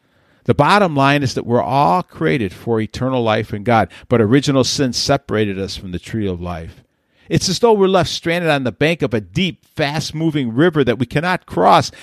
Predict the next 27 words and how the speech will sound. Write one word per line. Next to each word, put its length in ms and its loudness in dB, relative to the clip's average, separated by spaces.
and 100 2
we 80 4
look 220 0
to 80 -4
the 120 2
other 180 2
side 340 2
and 60 -6
we 100 -2
thirst 320 -2
for 100 -10
the 140 -4
peace, 420 -6
the 140 -4
happiness, 520 -2
and 120 -6
the 80 -4
eternal 400 -2
life 240 2
that's 320 -4
offered 480 2
to 160 0
us 160 0
on 140 -2
the 100 -2
other 180 -4
side. 520 -10